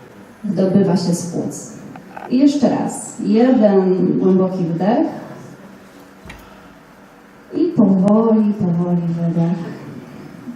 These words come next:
I jeszcze raz wdech i wydech. I teraz przez chwilę możesz poobserwować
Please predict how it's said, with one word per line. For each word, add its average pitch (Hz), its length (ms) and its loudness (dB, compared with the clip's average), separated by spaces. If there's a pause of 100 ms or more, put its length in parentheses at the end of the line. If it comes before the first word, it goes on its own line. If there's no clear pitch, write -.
(1160)
I 339 60 0
jeszcze 277 340 0
raz 175 600 -6
wdech 247 400 0 (3500)
i 262 140 2
wydech. 175 680 -4 (840)
I 226 60 0
teraz - 360 -2
przez - 280 -4
chwilę 294 280 4
możesz 277 300 6
poobserwować 233 840 -2